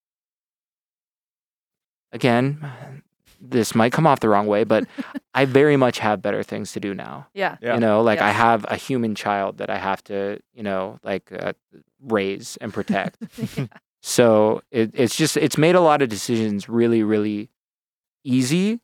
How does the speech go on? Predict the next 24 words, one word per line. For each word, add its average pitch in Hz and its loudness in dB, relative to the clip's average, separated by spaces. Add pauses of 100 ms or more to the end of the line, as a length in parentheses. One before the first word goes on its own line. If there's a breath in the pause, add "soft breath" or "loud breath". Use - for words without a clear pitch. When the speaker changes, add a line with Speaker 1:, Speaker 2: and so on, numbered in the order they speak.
Speaker 2:
Yeah. 143 -12
Speaker 3:
And 127 -2
put 156 4
a 156 6
lot 139 6
of 123 -2
things 131 -2
in 120 -2
perspective. 95 -8
Speaker 1:
Put 147 2
a 139 8
lot 127 6
of 117 -2
things 107 -2
in 95 -4
Speaker 2:
Yeah. - -8
Speaker 1:
perspective. 101 -2
Speaker 3:
Yeah, 110 2
you're 98 0
like, - -12
"All 131 4
right, 110 2 (160)
this 113 -12
is, 107 -10